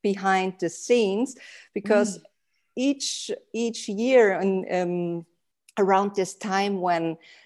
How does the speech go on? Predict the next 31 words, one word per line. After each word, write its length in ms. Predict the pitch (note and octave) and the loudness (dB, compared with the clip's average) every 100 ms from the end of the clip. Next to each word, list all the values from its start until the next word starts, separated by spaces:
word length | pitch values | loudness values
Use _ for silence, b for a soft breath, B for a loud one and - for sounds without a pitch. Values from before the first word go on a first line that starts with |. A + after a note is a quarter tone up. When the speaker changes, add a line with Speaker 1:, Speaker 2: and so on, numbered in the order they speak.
| b _ | b _
Speaker 1:
the 100 | F3+ | -6
sun 460 | F#3 F#3+ F#3+ F#3 - | 2 2 2 -2 -2
is 480 | F3+ - - - E3 | 0 0 -4 -8 -4
moving 400 | E3 F#3 F3 E3+ | 0 2 2 -2
through 360 | E3 E3+ E3 D#3+ | -4 0 0 0
Taurus 480 | - F3 F3+ F3+ F3 | 0 2 4 2 -2
season 640 | F#3 E3+ E3 E3+ E3+ E3 | -2 -2 -2 -4 -2 -4
to 120 | - D#3+ | -4 -4
May, 600 | D#3 E3+ F3+ F3 F3 F3 - | 0 2 4 2 0 -2 -2
and, 380 | D#3 D3+ D3+ D3 D#3+ | -2 -2 -6 -6 -6
um, 400 | D3+ D3+ D3 C#3+ b - | -4 -4 -6 -10 b -4
it's 240 | G3 - | -4 -4
like 300 | G#3 G#3 G3+ | 0 0 2
your 320 | F#3+ F3 E3 - | 2 2 0 -2
end 240 | G#3 G#3 | -2 0
of 220 | F#3 - | -2 -4
year 380 | E3 E3+ G3+ C4+ | -6 0 2 2
season. 600 | D#4 - F#3 A3 - D4+ D#4+ | -2 -6 -6 -4 -2 -2 -2
It's 260 | F#3 - | -6 -4
like 460 | G3+ F#3 F3+ F3 - - | -2 0 0 -2 -10 -8
closing 680 | - F3+ F#3 G3 A#3+ B3 C4 | 0 2 2 2 -2 -4 -6
time. 480 | - B3+ B3+ C4+ C4 | -6 -2 -2 -2 -2
And 520 | - F#3+ G3 F#3+ F#3+ - | 0 2 4 2 0 -4
then 420 | - G3+ A3 G#3 F3+ | 2 2 2 0 0
when 440 | F3 E3+ E3+ D#3 B B B B _ | 0 2 0 -6 B B B B _
Gemini 640 | B3+ A#3 A3+ G3+ F#3+ F3+ | 2 4 6 6 4 4
is 260 | - F#3 - | 0 -2 -2
coming 300 | G3+ F#3 F3+ | -2 0 2
out, 320 | E3+ E3+ E3+ | 4 2 2
when, 560 | E3+ F3 F3 E3+ E3 E3 | 4 6 6 4 0 -2
like, 480 | - E3+ E3 E3 - | -2 0 2 0 -4